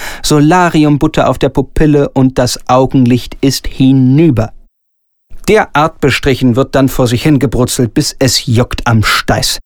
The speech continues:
Hätte man die blasse Brillenauskarbung im ansonsten diszipliniert verkohlten Gesicht früher noch milde belächelt, so gilt sie heute als Zeichen spätrömischer U-V-Dekadenz.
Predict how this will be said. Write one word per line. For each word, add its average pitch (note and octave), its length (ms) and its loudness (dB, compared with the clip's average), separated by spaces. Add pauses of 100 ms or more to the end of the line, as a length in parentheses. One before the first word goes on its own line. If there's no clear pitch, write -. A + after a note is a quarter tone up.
(260)
Hätte - 180 -2
man A2+ 140 2
die A2+ 80 2
blasse A#2+ 320 0
Brillenauskarbung B2 1400 0
im A#2 140 0
ansonsten B2 560 0
diszipliniert C3 680 0
verkohlten C3 540 -2
Gesicht B2 340 0
früher D3+ 280 2
noch C3 140 0
milde C#3 280 2
belächelt, C3+ 400 0 (200)
so C3+ 120 0
gilt D3+ 180 2
sie D#3 140 0
heute F3+ 320 0
als - 300 -4
Zeichen - 480 -2
spätrömischer E3 1080 0
U-V-Dekadenz. B2 1200 -2